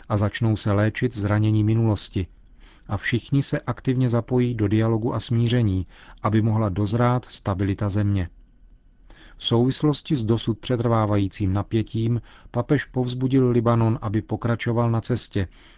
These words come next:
zahájené před několika měsíci dohodou v Dohá, a budoval společně svoje instituce. Každá složka libanonského lidu, vyjádřil své přání svatý otec,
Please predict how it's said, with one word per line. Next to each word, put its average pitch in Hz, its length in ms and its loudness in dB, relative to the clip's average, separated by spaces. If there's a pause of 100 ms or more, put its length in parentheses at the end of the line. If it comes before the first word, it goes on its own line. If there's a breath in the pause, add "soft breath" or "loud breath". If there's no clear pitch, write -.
(100)
zahájené 110 680 2
před - 280 -4
několika 104 460 -2
měsíci 104 540 -2
dohodou 101 500 -2
v 95 60 -4
Dohá, 101 420 0 (720 soft breath)
a - 60 -2
budoval 147 400 2
společně 131 600 0
svoje 113 280 -2
instituce. 104 680 -4 (800 soft breath)
Každá 104 380 0
složka - 440 -2
libanonského 101 720 0
lidu, 104 320 2 (200)
vyjádřil 98 500 -2
své 107 260 -2
přání 107 440 0
svatý 113 360 -2
otec, 117 420 -2